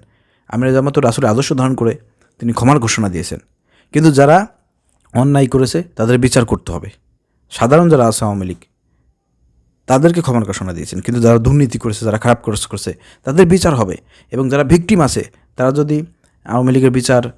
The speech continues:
দাবি করে, সেখানে জামাত ইসলামী সহযোগিতা করবে, এই ধরনের কথাবার্তা বলছেন। তারা এই কথাটাকে অপপ্রচার করে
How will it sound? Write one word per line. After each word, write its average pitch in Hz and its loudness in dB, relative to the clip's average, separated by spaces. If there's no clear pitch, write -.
দাবি 143 2
করে, 104 0
সেখানে 160 2
জামাত 139 0
ইসলামী 127 -2
সহযোগিতা 104 -4
করবে, - -18
এই 147 0
ধরনের 185 4
কথাবার্তা 110 -4
বলছেন। 80 -12
তারা 131 2
এই 120 2
কথাটাকে 139 -2
অপপ্রচার 123 -2
করে 170 -8